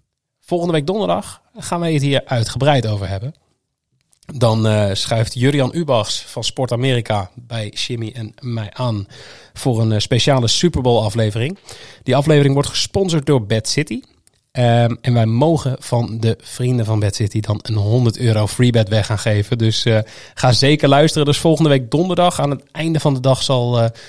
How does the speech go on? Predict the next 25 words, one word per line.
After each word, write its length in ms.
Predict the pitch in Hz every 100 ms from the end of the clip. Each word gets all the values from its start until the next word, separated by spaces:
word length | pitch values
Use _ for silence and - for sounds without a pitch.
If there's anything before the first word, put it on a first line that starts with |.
| -
die 160 | - 98
aflevering 480 | 117 123 113 113 110
online 320 | 110 120 139
komen. 380 | 143 143 175 175
En 100 | -
dan 120 | 113 104
gaan 160 | 113
wij, 320 | 107 104 101
eh, 60 | 104 107 - -
ja, 140 | 98
de 60 | 92
Super 320 | - 143 120
Bowl 240 | 113 104 - - -
voorbeschouwen 880 | - - 151 147 117 - 117 110 104
en, 280 | 113 110 107
eh, 60 | 101 101 101 _ _ _ _ _ _
ja, 240 | 113 101 - _ _ -
de, 240 | 107 101 - - -
op 160 | 123
zoek 200 | - 139
naar 240 | 127 110 104
de 80 | 101
bedjes 380 | 123 - 185
voor, 220 | - 143 131
eh, 340 | 120 113